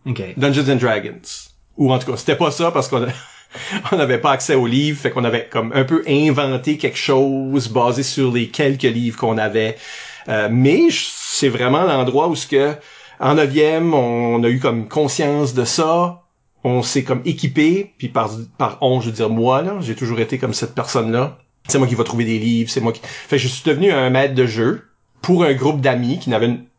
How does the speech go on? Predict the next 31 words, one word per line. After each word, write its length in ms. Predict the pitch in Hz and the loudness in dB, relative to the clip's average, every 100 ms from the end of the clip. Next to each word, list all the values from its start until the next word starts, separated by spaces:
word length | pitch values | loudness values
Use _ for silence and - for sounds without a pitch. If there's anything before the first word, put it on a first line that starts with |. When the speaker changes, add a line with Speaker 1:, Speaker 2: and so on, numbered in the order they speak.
| - | -4
Speaker 2:
également 400 | 131 147 135 143 | -2 0 0 2
aucune 220 | 131 127 | 0 -2
expérience. 720 | 110 - 104 95 92 - - - - - - | -4 -2 -2 -2 -6 -10 -14 -16 -20 -18 -2
Et 140 | 202 196 | 0 2
dans 160 | 180 | 0
ce 120 | - | 0
groupe 200 | 214 214 | -2 0
d'amis-là, 300 | 190 170 170 | 0 0 0
il 60 | 214 | 0
y 40 | |
a 20 | 131 | 0
beaucoup 200 | 131 151 | 0 0
de 60 | |
monde 340 | 147 160 175 175 | 2 2 0 -2
qui 100 | 139 | 0
m'ont 120 | 139 | 0
suivi 480 | 135 139 139 143 165 | 0 -4 -2 0 0
ou 100 | 127 | 0
que 120 | 123 | 0
j'ai 200 | 117 147 | 2 2
suivi, 420 | 160 147 131 127 165 | 0 -2 -2 -2 -2
dans 100 | 131 | -2
le 60 | |
fond, 240 | 117 170 202 - - _ _ 127 | -2 -4 -4 -16 -20 _ _ -4
euh, 160 | 123 | -2
vers 220 | 117 135 143 | 0 2 2
l'impro 460 | 135 120 131 143 | 2 0 0 0
après. 460 | 113 120 110 - - | -2 -2 -4 -4 -6
Donc, 280 | 127 110 - | -4 -4 -2
ils 80 | 131 | -2
ont, 300 | 143 127 | -2 -2